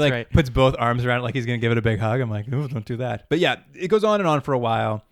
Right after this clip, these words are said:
Speaker 1: When, uh, he, I guess he finally passes the trial because at some point one of the elders says, "All right, look over here," and he, he draws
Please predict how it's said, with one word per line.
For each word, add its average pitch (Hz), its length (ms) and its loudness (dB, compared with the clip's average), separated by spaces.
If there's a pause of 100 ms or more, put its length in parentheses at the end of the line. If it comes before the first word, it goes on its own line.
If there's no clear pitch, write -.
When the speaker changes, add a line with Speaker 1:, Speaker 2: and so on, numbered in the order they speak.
(160)
Speaker 1:
When, 147 380 -2
uh, 123 320 -2
he, 135 260 -14
I 135 60 -4
guess 156 120 -6
he 160 100 -10
finally 131 440 -6
passes 120 640 -4
the 117 160 -10
trial 113 520 -6
because 113 420 -14 (480)
at - 80 -20
some 151 160 -2
point 127 380 -6 (320)
one 123 180 -6
of 120 80 -6
the 120 120 -10
elders 113 300 -6
says, 113 240 -8
"All 151 140 -2
right, 123 180 -2
look 131 200 -6
over 131 200 -4
here," 123 220 -4
and 113 100 -8
he, 120 140 -12
he 120 180 -14
draws 120 720 -4